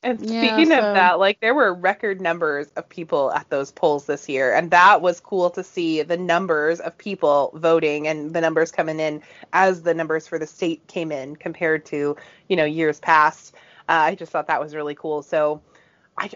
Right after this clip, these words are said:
Speaker 1: I just love that the, this election in particular really inspired people, again, on all sides of the issue to really use their voice and know that even their one vote does matter.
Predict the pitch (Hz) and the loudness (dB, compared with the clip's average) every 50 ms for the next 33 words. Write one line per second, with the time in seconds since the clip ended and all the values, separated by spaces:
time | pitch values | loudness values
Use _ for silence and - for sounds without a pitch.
0 | - - 202 196 208 196 - 196 190 190 190 190 208 202 185 175 160 147 - _ | -14 -16 -14 -14 -14 -12 -6 -4 -4 -4 -4 -2 -2 0 0 0 0 -2 -4 _
1 | - 160 180 190 185 190 - 170 - 202 196 196 208 180 170 233 233 - - 190 | -16 -10 -8 -6 -6 -6 -6 -4 -4 -4 -2 0 -2 0 0 0 -2 -4 -10 -10
2 | 165 175 170 170 - - 190 - - 170 160 165 165 170 170 165 156 160 165 160 | -10 -10 -10 -14 -14 -14 -12 -6 -4 -2 -2 0 0 0 0 0 -2 -4 -8 -8
3 | - - 175 160 156 156 156 151 _ - 196 185 - 180 165 160 165 - 156 - | -2 0 0 0 0 0 -4 -6 _ -12 -12 -8 -4 -2 -2 -2 -2 -4 -4 -2
4 | 185 165 160 160 151 151 - - 160 165 175 - 185 180 170 - 165 156 170 160 | -2 -2 -2 -2 -6 -10 -4 0 0 0 0 -2 -6 -6 -6 -8 -8 -8 -6 -6
5 | 156 156 - - 180 165 165 - 190 170 170 165 165 165 165 175 185 185 190 190 | -6 -6 -4 -4 -4 -4 -4 -4 -6 -4 -2 -2 -2 -2 -2 2 2 2 4 4
6 | 185 175 165 170 165 160 151 160 165 - - - - - - _ - - 233 226 | 2 2 2 4 2 2 2 2 -2 -6 -16 -20 -20 -20 -20 _ -4 -2 0 2
7 | 214 202 190 180 170 170 170 - 180 190 185 180 180 170 165 160 160 165 165 160 | 4 6 6 6 4 4 -2 -2 -4 -6 -4 -4 -2 -2 -2 -2 -2 -2 -2 -4
8 | 160 165 165 156 151 151 151 - 156 151 139 135 - 139 127 - - 139 95 62 | -4 -2 -4 -4 -8 -8 -4 -2 0 0 0 -2 -2 -2 -2 -2 -4 -8 -10 -10
9 | - 60 69 95 180 202 190 | -8 -8 -8 -6 -8 -8 -10